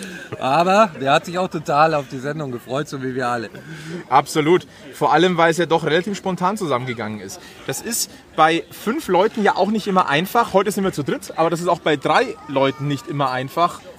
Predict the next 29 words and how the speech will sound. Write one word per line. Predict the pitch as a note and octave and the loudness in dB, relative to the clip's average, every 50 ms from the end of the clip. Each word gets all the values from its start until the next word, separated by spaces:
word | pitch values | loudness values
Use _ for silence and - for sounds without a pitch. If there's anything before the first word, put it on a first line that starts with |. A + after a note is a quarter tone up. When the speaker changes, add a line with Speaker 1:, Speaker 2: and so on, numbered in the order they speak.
| - - - - | -20 -12 -4 2
Speaker 2:
Aber, | C3+ C#3+ D#3 D#3+ G3 G#3+ A3 A3+ A3 - | 4 6 6 6 6 6 6 6 4 2
äh, | F#3 F3+ E3+ - E3 D3 D3 D#3 D#3+ D#3+ E3+ E3+ D3 C#3+ | 0 -2 -2 -4 -10 -16 -16 -16 -16 -16 -16 -12 -4 -2
die | E3 D#3+ | -2 0
Liebe | F3 G#3+ A3 A#3 | 0 0 0 2
am | G#3+ G3 | 2 2
Eishockey, | E3 E3+ G3 G3+ - A3+ G#3+ - A3+ A#3 G#3 - | 4 4 2 4 4 2 2 0 -2 -6 -4 -4
die | - F#3 | -2 2
Lust | E3+ G3+ G#3+ - - - | 2 2 2 2 0 0
auf, | E3+ E3+ E3 - | 0 0 -2 -2
aufs | - E3 D#3 D3 - - D#3 | -2 -2 -2 -2 -4 -6 -2
Labern | C#3+ C#3 C#3 D#3 F#3 G3 A3+ A#3+ A#3+ A#3 A3+ | 2 4 6 6 6 6 4 2 0 0 -4
und | - - F#3 F#3 F#3+ F3 - - - | -4 -2 -2 -2 -2 -4 -6 -8 -8
die | F3 | -4
Lust | D#3+ E3 G3 A3 - - - | 0 2 2 2 0 -4 -4
auf | - E3 F3+ F3 - - - | 0 0 0 0 0 -4 -4
ein, | E3+ E3+ E3+ E3+ E3 | -2 -2 -2 -2 -2
äh, | - - D3+ | -4 -4 -6
kühles, | C3 - - F#3 G3+ G3 G#3 G3 F3+ - - - | -4 -4 -2 0 2 4 4 4 4 2 -2 -2
äh, | - D3+ D3+ C#3+ | 0 0 2 2
hopfenhaltiges | - G3 - - G#3+ G3 D#3+ E3+ F3 E3+ F3+ E3 E3 C#3+ - - | 2 0 0 0 -2 2 2 2 2 2 0 -2 -2 -4 -4 -2
Kaltgetränk, | - D3 D3+ F3 - - A3 F3+ - F3+ G3 G3+ A3+ G#3 - - - E3 | 0 0 0 0 0 -4 -6 -2 0 2 2 2 0 -4 -6 -8 -4 0
ähm, | E3+ E3+ F3 F3 E3+ F3 F3 E3+ A#2 - - | 2 4 4 4 2 0 -2 -4 -4 -4 -2
überstrahlt | D#3+ E3+ E3+ - - - D#3+ D3+ D#3+ E3+ E3 | 0 0 0 0 0 0 2 4 4 2 2
dann | F3 E3 D#3 | 0 0 2
doch | D3 D3 - - | 0 0 0 0
immer | D3 D3 D3 C#3+ C3+ | -2 -2 0 0 0
so | C#3+ | 0
ein | C#3 | -2
bisschen | C3 C3 B2 - B2+ B2+ B2+ B2 | -2 -4 -4 -2 0 0 0 0